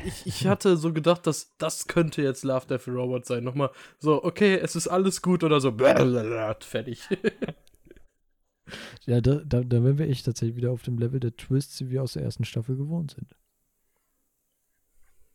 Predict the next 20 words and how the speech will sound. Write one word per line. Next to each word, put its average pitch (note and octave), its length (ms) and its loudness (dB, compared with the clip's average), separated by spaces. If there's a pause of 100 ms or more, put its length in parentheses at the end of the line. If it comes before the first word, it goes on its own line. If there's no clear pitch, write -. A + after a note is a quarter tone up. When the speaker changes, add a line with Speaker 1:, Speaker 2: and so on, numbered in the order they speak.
(120)
Speaker 2:
Aber A#2 180 0
ja. G2 120 -8 (240)
Ja, D3+ 120 -2
äh, E3 500 -8
ich - 140 -14
glaube, A#2+ 360 0
das E3+ 180 -2
waren E3 140 0
zwei F3+ 280 -2
von G#2 180 -10
meiner G2 220 -4
Seite G2 260 -8
aus, G#2+ 140 -8
oder? C3 220 -6
Oder C#3+ 240 -4
haben B2+ 180 -4
wir B2 80 -4
uns B2 180 -8
da - 80 -8
irgendwie C3+ 220 -4